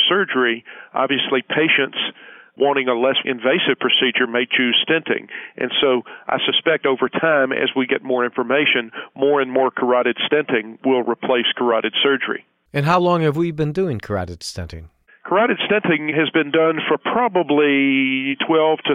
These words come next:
Speaker 1: thirteen years. We, uh, did the first one in Georgia back in nineteen ninety-five, for example, and there have been thousands done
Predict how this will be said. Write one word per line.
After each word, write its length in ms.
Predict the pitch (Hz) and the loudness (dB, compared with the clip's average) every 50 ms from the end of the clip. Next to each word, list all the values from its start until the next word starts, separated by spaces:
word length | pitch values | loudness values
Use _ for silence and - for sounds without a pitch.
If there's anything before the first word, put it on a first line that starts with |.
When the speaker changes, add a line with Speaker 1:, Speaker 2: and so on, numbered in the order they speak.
| - | 0
Speaker 1:
thirteen 400 | - 160 156 - - - 139 127 | 0 0 0 0 0 -2 -2 0
years. 400 | 127 131 135 147 156 160 160 151 - - | 0 0 2 2 2 2 2 2 0 2
We, 480 | 143 143 151 151 147 143 143 143 156 165 | 2 2 2 2 0 -2 -2 -2 0 0
uh, 140 | - 131 | 0 0
did 240 | 131 131 139 139 135 | 0 0 0 0 0
the 80 | - 143 - - | 0 -2 -2 -2
first 300 | 160 151 139 - - - | 0 0 0 0 -2 -2
one 260 | 131 120 135 143 139 | -2 -2 0 0 0
in 160 | 135 127 123 | -2 -2 -2
Georgia 420 | 113 - 139 151 151 143 135 143 135 | -2 0 2 2 2 2 0 0 0
back 240 | 113 131 123 117 - | 2 0 0 0 0
in 120 | 131 120 104 | -2 -2 0
nineteen 420 | 123 127 127 127 - 135 131 120 | 0 -2 -2 -2 -4 -4 -4 -2
ninety-five, 640 | 120 120 120 120 107 - - 127 123 123 131 139 - | -2 -2 -2 -2 -4 -4 -2 0 0 0 0 -2 -2
for 80 | - 135 | -2 -4
example, 520 | 123 120 - 131 123 120 - 147 - - - - - - - - - - - - - | -2 -2 -2 -2 0 0 -2 -2 -4 -4 -8 -14 -18 -18 -16 -16 -16 -18 -18 -14 -8
and 300 | - 127 127 127 127 123 | -4 -2 0 0 0 2
there 180 | 127 127 127 117 | 2 2 2 2
have 280 | 123 135 131 113 - | 0 0 -2 0 0
been 340 | - 135 131 123 120 117 117 | 0 0 2 0 0 -2 -4
thousands 520 | - 131 135 147 151 160 - 139 127 120 120 - | -2 0 0 2 0 0 0 -2 -4 -4 -4 -2
done 260 | - 135 127 123 120 | 0 0 2 0 0